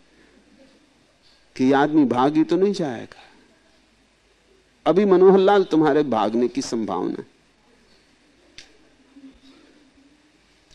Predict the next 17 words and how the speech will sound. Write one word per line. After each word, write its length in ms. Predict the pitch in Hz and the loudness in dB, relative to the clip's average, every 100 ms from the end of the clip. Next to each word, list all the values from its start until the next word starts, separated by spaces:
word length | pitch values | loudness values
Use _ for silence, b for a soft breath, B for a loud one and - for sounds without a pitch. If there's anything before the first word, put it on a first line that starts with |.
| B B B - | B B B 0
तुम 140 | 233 | 0
कहते 320 | 233 196 190 247 | 4 2 4 6
हो 120 | 247 | 6
सुबह 400 | - 208 196 233 | 4 0 4 4
और 160 | 226 180 | 4 2
शाम, 380 | 208 220 208 | 2 2 2
रात 280 | 170 180 180 | 2 2 0
और 60 | 180 | 0
दिन 200 | 175 180 | 0 0
आपका 340 | 151 156 - 160 | 0 -2 -2 -2
ही 160 | 165 | -2
ख्याल 360 | 143 - 147 135 | -4 -6 -6 -4
उठता 320 | 131 - - | -6 -8 -12
है। 120 | - - - - - - - - - - _ _ _ _ _ _ _ _ b b b - | -12 -20 -20 -20 -20 -20 -20 -20 -20 -20 _ _ _ _ _ _ _ _ b b b -6
उठता 340 | 262 - 277 | -6 -2 -2
है 180 | 214 113 | 0 -2
जरूर, 320 | 123 143 98 | -2 -2 -2